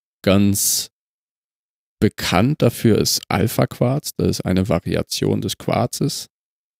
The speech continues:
Wenn eben Druck auf, mechanischer Druck ausgeübt wird, wird eine elektrische Spannung erzeugt,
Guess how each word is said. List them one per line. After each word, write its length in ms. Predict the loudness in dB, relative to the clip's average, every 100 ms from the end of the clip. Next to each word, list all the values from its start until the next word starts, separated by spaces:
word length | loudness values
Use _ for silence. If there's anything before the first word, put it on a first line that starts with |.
| _ _ _
Wenn 220 | 2 2
eben 320 | 4 2 2 0
Druck 360 | 0 0 0 -6
auf, 500 | 2 4 4 0 -8 -14 _ _ 0
mechanischer 720 | 0 2 0 0 0 0 0
Druck 300 | 0 -2 2
ausgeübt 640 | 2 2 0 -2 -4 2
wird, 320 | 2 2 -4 _ _ _ _ _ _ 2
wird 240 | 2 4
eine 200 | 2 2
elektrische 540 | 2 -2 -2 -4 -4 -6
Spannung 380 | -8 -8 -8 -8
erzeugt, 540 | -8 -6 -6 -8 -14